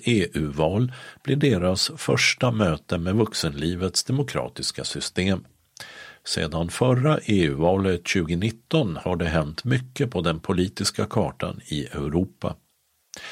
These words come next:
Bland de viktigaste frågorna hos förstagångsväljarna är ekonomin, migrationen, E U:s expandering och den ökade hotbild som finns mot Europa idag.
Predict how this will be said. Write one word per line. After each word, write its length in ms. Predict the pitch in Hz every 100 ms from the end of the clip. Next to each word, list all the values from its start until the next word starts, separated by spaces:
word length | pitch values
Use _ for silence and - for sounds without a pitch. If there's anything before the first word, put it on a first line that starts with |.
| - - -
Bland 400 | 98 110 110 110
de 140 | 110
viktigaste 640 | 139 131 - 151 151 -
frågorna 520 | 127 - 76 69 85 82
hos 260 | 78 87
förstagångsväljarna 1200 | - - - 78 67 71 71 85 85 90 98 95
är 200 | 98 85 -
ekonomin, 760 | - 82 71 67 73 85 135 135 - _ _
migrationen, 1080 | 71 71 73 73 - 85 92 107 113 131 127 - - - -
E 120 | 123
U:s 380 | 101 80 82 -
expandering 880 | 87 - 98 87 76 82 104 104 82 - - _
och 100 | -
den 280 | 120 90 92
ökade 540 | 107 123 82 - 78 87
hotbild 800 | 139 135 95 - - 85 139 127
som 240 | - 82
finns 380 | - 80 76 -
mot 280 | 76 73 -
Europa 560 | 78 76 62 - 69
idag. 480 | 71 73 87 92 82